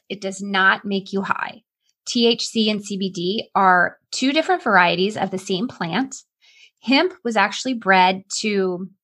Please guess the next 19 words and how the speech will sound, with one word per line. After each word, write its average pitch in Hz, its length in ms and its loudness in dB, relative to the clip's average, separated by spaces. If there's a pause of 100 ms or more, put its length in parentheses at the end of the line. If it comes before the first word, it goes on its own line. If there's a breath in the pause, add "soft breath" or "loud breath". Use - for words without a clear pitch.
(160)
provide 208 320 0
high 220 400 2
levels 196 380 0
of 185 80 -10
C 202 180 -12
B 190 140 -6
D 175 360 -12 (280 loud breath)
while 190 520 4 (280)
having 185 480 -4
very 190 280 2
low 208 380 4
levels 185 360 4
of 185 120 0
T 190 220 2
H 170 200 -2
C. 160 440 -6
It's - 320 -12 (160)
only 220 560 2
point 226 340 2